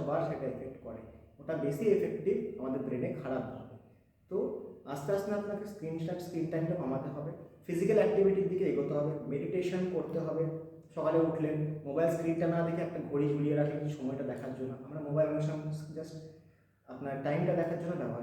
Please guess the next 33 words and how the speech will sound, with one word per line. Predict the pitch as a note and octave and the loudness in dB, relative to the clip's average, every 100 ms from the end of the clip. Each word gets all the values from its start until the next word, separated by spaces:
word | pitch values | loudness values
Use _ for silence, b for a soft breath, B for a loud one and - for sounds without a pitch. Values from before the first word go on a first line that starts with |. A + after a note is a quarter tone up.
| - | -8
করি, | - - - - - _ _ _ _ - | -10 -14 -18 -20 -20 _ _ _ _ -12
ঘুম | B2+ D3+ | -4 -2
থেকে | D3+ D3+ | 2 0
উঠে | F#3 | 0
টাইমটা | C#3+ C#3+ C#3+ | 0 0 -2
দেখি, | - - - - - D#3 | -4 -6 -12 -18 -18 -14
ওই | D3+ | -8
টাইম | D3+ G3 A#3 | 0 4 6
দেখতে | A3 A3 A3 | 6 6 6
গিয়ে | G#3+ | 8
আমরা | - A3 | 6 6
কখন | F3+ F#3 G3+ | 2 2 2
রিল | F3+ F#3 | 4 4
সোয়াইপ | - F#3 F#3 - | 4 0 0 -2
করতে | F3+ F#3 | -4 -4
চলে | E3+ E3 E3 | -2 -2 -2
যাই | - C3+ - - | -2 -4 -6 -8
আমরা | C3 | -8
বুঝতে | B2 - - | -8 -12 -14
পারি | G#2+ G#2+ | -16 -16
না। | - - - - _ _ - | -20 -20 -20 -20 _ _ -4
তো | G3 A#3 - - | 0 0 -2 -6
আপনাকে | D3 D#3+ D3+ | -6 -6 -4
একটা | D#3+ F3 - - - | -4 -6 -8 -12 -12
ওয়ালের | C3+ C#3+ D#3+ | -6 -2 -2
সামনে | D#3 D#3+ D#3+ | -2 -2 -2
একটা | D#3 - - | -2 -2 -2
ঘড়ি | C3+ C#3 | -2 -2
লাগিয়ে | B2+ C3 C3 | 0 0 0
দিলেন, | C3 C3 - - | 0 -2 -6 -12
আপনি | B2+ A#2+ | -12 -6
দেখলেন | C3 C3 C3 C3 | -4 -4 -6 -6
টাইমটা। | C3 B2+ A#2+ A#2 | -8 -8 -8 -8